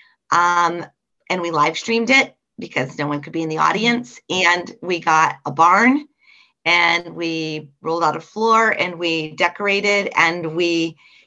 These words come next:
did three performances live streamed, and it was all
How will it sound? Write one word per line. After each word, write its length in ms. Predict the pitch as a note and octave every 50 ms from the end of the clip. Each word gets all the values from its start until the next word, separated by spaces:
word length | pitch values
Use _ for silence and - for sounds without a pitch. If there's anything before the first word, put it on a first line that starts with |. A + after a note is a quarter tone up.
| - _
did 220 | - F#3+ F3+ F3+ -
three 460 | - - - _ E3 E3+ G3 G3 -
performances 960 | - G#3+ G#3 - - G#3 G3 F#3 F#3+ F#3+ F#3+ - - G3 F#3+ F#3+ F#3 - -
live 340 | - D#3 D#3 E3 G3 G3 -
streamed, 460 | - - A3 A3 A3 G#3+ A3 G#3+ - -
and 120 | E3 F3
it 60 | D3
was 260 | - - E3+ E3 E3 - -
all 580 | - G3+ G3+ G3+ G3+ G3+ G3+ G3 G3+ G#3 G#3